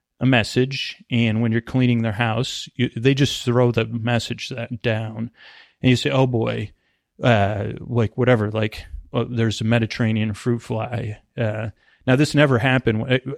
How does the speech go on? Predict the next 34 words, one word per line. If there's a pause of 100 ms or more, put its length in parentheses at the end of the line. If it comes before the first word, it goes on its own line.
apparently,
after
I
left,
like,
two
years
later,
there
was,
uh, (260)
constant
sprite
messages.
But
I,
when
I
was
there, (540)
the
only
sprite
messages
we
got
was
the
state
would
come (380)
and
plant
messages